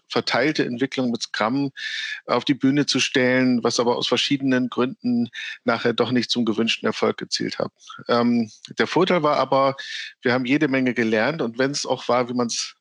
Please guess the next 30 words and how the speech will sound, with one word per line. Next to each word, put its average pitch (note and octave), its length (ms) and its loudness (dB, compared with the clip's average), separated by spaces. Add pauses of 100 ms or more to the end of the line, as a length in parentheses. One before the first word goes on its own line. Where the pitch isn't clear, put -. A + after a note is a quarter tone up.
äh, A2+ 120 0 (180)
nicht D3 260 -2
macht A#2 220 -2
in A2+ 60 -4
der A2+ 100 0
agilen A2+ 320 -4
Produktentwicklung. A#2+ 840 -6
Und A2+ 180 -4
diese C3+ 280 2 (560)
Erfahrung C3 440 2
haben C3 180 0
wir A#2 120 2
halt, A#2+ 420 2
ähm, A#2 420 2
ab - 180 -4
zweitausendsechs A#2+ 840 0
in B2+ 120 -4
verschiedenen B2+ 460 0
Konstellationen A#2 880 0 (420)
weitergetragen. A2+ 840 0 (140)
Und, A#2 400 0
ähm, A2+ 360 2 (880)
wie D3 80 6
sich C#3+ 180 4
das C#3 200 0
denn B2+ 100 4
nachher B2+ 280 2
ergeben C#3 520 0
hat, D#3 320 0
äh, B2 300 4